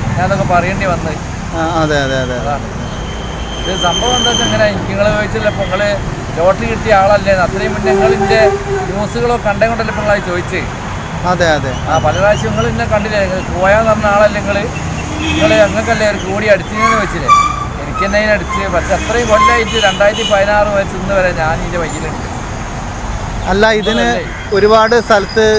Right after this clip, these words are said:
Speaker 2: നിരാഹാരം മറ്റൊക്കെ കടന്നിരുന്നു.
Speaker 1: ഞാൻ എന്തെല്ലാം ഇപ്പൊ തിരുവനന്തപുരത്ത് അതിന് ആറ് കൊല്ലം, തിരുവനന്തപുരത്ത് സൈക്കിൾ ബാലൻസ് നടത്തി ജീവിച്ച്, പിന്നെ ഹോട്ടൽ പണി എടുത്ത്, ഓട്ടോ പണി എടുത്ത്,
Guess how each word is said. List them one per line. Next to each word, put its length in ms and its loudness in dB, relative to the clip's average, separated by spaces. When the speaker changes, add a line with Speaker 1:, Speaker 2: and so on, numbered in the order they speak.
Speaker 2:
നിരാഹാരം 500 2
മറ്റൊക്കെ 360 -2
കടന്നിരുന്നു. 420 -4
Speaker 1:
ഞാൻ 260 4
എന്തെല്ലാം 300 -4
ഇപ്പൊ 140 -8
തിരുവനന്തപുരത്ത് 560 -2
അതിന് 120 0
ആറ് 200 0
കൊല്ലം, 260 -4
തിരുവനന്തപുരത്ത് 540 0
സൈക്കിൾ 340 0
ബാലൻസ് 400 -2
നടത്തി 240 -2
ജീവിച്ച്, 400 -2
പിന്നെ 280 0
ഹോട്ടൽ 480 2
പണി 180 4
എടുത്ത്, 220 2
ഓട്ടോ 240 4
പണി 160 2
എടുത്ത്, 640 4